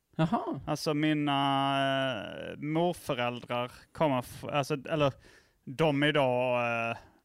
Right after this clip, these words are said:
Speaker 2: alltså mina morföräldrar härstammar från Ukraina.
Speaker 1: Ja.
Speaker 2: Jag tror att, eh,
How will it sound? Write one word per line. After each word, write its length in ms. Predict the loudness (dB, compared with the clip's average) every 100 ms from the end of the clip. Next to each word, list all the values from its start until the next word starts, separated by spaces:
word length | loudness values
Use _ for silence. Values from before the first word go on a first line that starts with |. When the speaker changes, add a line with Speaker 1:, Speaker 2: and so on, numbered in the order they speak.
| _ _ _ _ _ -20 -20 -20 _ -10
Speaker 2:
alltså 200 | -8 -2
mina 200 | 0 2
morföräldrar 960 | 4 2 0 -4 0 0 0 -4 -4 -2
härstammar 480 | -4 -2 -4 -4
från 340 | -6 -6 -6 -8 _ -14
Ukraina. 560 | -6 -2 0 -2 -6 -14 _ -4
Speaker 1:
Ja. 280 | -2 -2 -2
Speaker 2:
Jag 140 | -4
tror 360 | -2 2 2 2
att, 300 | -2 -4 -4
eh, 300 | -2 0 -2